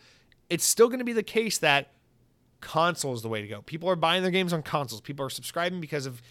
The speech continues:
to Game Pass because of what they can play on their consoles. You know, that, that's what you need to focus on first and foremost. You can do multiple things. You have the resources, your Xbox, but make sure you don't lose sight of the number one thing. At the end of the day, if you fuck up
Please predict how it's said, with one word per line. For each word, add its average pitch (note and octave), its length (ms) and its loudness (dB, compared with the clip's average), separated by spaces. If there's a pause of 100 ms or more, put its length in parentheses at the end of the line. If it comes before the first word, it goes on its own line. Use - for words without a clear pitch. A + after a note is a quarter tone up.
(240)
to E3 80 -4
Game F3+ 160 0
Pass E3+ 240 4
because C#3 240 -4
of C3+ 60 -4
what C3 140 -2
they C3+ 80 -6
can B2+ 100 -8
play C#3 140 0
on B2+ 100 -2
their A#2+ 140 -4
consoles. - 760 -4 (580)
You A#2 80 -12
know, C3 240 -2
that, C3+ 380 -2
that's D#3 360 2
what F#3 140 -4
you E3+ 100 -4
need D3+ 140 0
to D3+ 60 -2
focus - 340 -4
on C#3 200 -4 (260)
first D3+ 380 0
and B2+ 160 -10
foremost. A#2+ 360 -6
You C#3+ 60 -6
can G#3+ 120 -2
do C4 100 4
multiple C#4+ 360 0
things. G#3+ 460 -2 (280)
You B2+ 100 -4
have G3 180 2
the G#3+ 80 -6
resources, C3+ 460 -4
your B2+ 120 -4
Xbox, B2 580 -4 (500)
but B2+ 120 -10
make G3+ 220 -2
sure D4+ 120 0
you C#4+ 80 4
don't B3 160 6
lose A3+ 160 4
sight G3 240 4
of C3 160 0
the C3+ 80 -6
number G3 540 0
one G#3+ 240 4
thing. - 160 -2
At D3+ 120 0
the E3+ 80 0
end A3 100 -2
of A#3 60 -2
the G#3 60 0
day, C#3 80 0
if A2+ 180 -12
you D3 80 -10
fuck A3 280 0
up G3+ 140 0